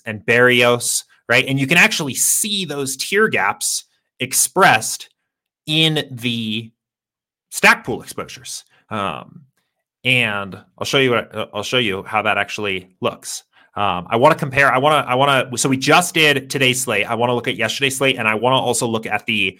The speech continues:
Scherzer Verlander slate from, I think, Saturday.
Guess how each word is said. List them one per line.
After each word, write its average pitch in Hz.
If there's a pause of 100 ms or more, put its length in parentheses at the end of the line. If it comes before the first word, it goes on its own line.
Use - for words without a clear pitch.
(200)
Scherzer 135
Verlander 110
slate 101
from, 92 (500)
I 98
think, 95
Saturday. 117